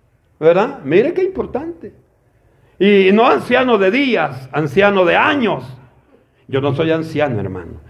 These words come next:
No, anciano, hermano, anciano es un ministerio que Dios entrega en las manos de aquel que a él le place.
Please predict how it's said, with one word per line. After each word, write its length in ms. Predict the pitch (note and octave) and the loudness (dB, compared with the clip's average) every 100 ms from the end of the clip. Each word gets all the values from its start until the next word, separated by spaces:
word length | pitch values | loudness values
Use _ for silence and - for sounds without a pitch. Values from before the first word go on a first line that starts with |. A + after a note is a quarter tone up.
| - _ | -20 _
No, 420 | A#2+ F3+ B2+ G2+ | 0 2 0 -2
anciano, 600 | B2 C3 B2 C#3 B2+ D#3+ | -4 -2 -2 2 2 2
hermano, 460 | F#3 F3 D#3 F3 C#4 - - _ _ _ _ _ | 0 2 2 0 -6 -14 -20 _ _ _ _ _
anciano 760 | C#3+ C#3 B2+ F3 E3 A3+ C#4+ - - | 0 0 2 4 4 -2 -6 -16 -8
es 300 | C3+ E3 E3 - - | 0 0 0 -6 -6
un 500 | E3 G3 G#3 G3+ G3+ - _ _ _ _ _ D#3+ _ _ _ _ _ _ _ _ _ | 2 2 2 -4 -8 -16 _ _ _ _ _ _ _ _ _ _ _ _ _ _ _
ministerio 920 | C3+ D#3 B2 - D#3+ A#2+ G#2+ G2+ G#2+ - - | -2 0 -2 -4 -4 -2 -4 -4 -8 -12 -4
que 100 | - | 0
Dios 460 | A#2 B2+ A2+ - - | 2 0 0 -6 -8
entrega 560 | A2+ A2 C#3+ A#2+ F#2 F2 - | -4 -2 0 -2 -4 -8 -8
en 120 | - B2+ | -2 0
las 100 | A2+ | 2
manos 280 | B2+ C3 | 2 0
de 80 | A#2+ | 0
aquel 640 | G#2+ - C4 D4+ B3+ - - | -2 2 4 2 -4 -16 -10
que 80 | D3+ | -6
a 100 | C3 | -4
él 140 | E3 | -6
le 80 | D3+ | -6
place. 520 | - A#2+ - A#2+ G#2 | -10 -16 -16 -20 -20